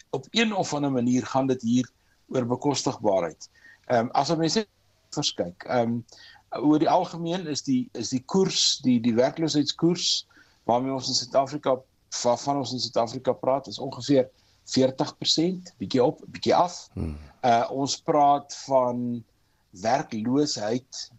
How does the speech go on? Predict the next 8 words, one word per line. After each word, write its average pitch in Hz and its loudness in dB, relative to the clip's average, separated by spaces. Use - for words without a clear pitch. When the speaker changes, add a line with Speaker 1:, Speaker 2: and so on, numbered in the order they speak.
Speaker 1:
onder 120 0
die 107 -2
jeug 123 2
wat 107 0
nog 113 2
groter 143 2
is, - 0
party, 127 2